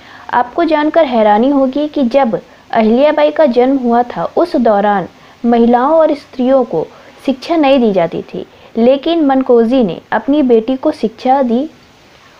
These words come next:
और अच्छे संस्कार भी दिए। घर में ही इन्हें पढ़ाया लिखाया था, जिस कारण बचपन में ही अहिल्याबाई होलकर के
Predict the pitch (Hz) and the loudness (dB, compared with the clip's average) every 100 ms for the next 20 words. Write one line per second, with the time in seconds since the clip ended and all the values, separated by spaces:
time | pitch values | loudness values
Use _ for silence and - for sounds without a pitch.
0 | - 254 254 240 302 285 233 233 208 190 | -2 0 0 -2 -4 -2 -4 -2 -2 0
1 | 180 175 175 226 226 214 220 269 320 320 | -2 -6 -10 -12 -8 -6 0 0 0 0
2 | 311 311 311 240 240 277 381 392 _ - | 0 -2 -2 0 0 0 -4 -10 _ -20
3 | - _ _ 233 214 196 180 170 - 185 | -20 _ _ -2 0 0 0 -4 -8 -10
4 | - - - - - - _ 233 302 349 | -10 -14 -18 -20 -20 -20 _ -2 -2 -2
5 | 349 339 349 359 269 262 - 302 247 190 | 0 2 2 0 -2 -2 -2 0 0 -4
6 | 180 - - - - - - - 233 285 | -10 -18 -20 -20 -20 -20 -6 0 2 4
7 | 311 311 311 254 233 233 294 294 311 320 | 2 2 0 2 0 2 -2 -2 -4 -2
8 | 330 | -4